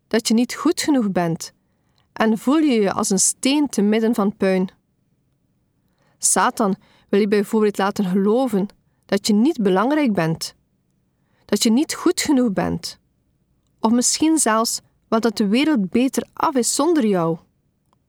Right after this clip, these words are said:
Terwijl God ons heeft laten zien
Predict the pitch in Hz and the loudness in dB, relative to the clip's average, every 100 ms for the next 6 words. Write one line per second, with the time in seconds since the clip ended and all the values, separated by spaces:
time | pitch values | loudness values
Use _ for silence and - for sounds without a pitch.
0 | _ _ _ _ _ _ _ - 202 190 | _ _ _ _ _ _ _ -2 0 0
1 | 202 254 - - _ - 226 233 233 220 | 0 -2 -4 -18 _ -4 -2 -2 -2 0
2 | 214 208 226 233 | 0 0 2 0